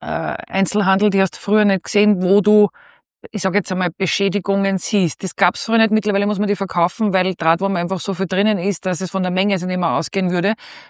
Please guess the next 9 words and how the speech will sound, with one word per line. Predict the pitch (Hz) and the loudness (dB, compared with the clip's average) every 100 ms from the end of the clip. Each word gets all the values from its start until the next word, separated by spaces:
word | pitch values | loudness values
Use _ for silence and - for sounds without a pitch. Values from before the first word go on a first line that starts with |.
| - | -8
Kannst | - 190 - 226 | -2 0 0 0
du | |
einen | 208 | 0
Spargel, | - 180 147 165 214 254 254 | 0 0 2 2 2 0 0
wo | 208 | -2
ein | 202 | -2
Drahtwurm | 185 160 170 196 202 | -2 -2 -2 -2 -4
drinnen | 196 190 196 202 | -4 -4 -4 -4
war, | 196 196 | 0 0